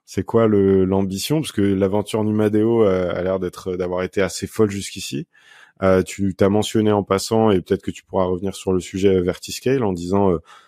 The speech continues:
ah, voilà, Numadeo, on avait notre positionnement, on a été, on a poussé le truc. Euh, on s'est dit, euh,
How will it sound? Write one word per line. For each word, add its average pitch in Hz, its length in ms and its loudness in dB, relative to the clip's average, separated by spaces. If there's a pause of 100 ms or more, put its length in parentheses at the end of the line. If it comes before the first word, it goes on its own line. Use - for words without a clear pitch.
(140)
ah, 85 40 -4
voilà, 98 240 4
Numadeo, 90 480 2
on 95 80 0
avait 85 160 -4
notre 85 180 -6
positionnement, 90 760 -6
on 101 120 -2
a 80 80 -2
été, 85 280 -4
on 85 100 -6
a 80 40 -6
poussé - 280 -14
le 80 60 -10
truc. 117 480 -2 (400)
Euh, 87 220 0
on 90 180 0
s'est 92 200 -4
dit, 95 200 0
euh, 92 280 2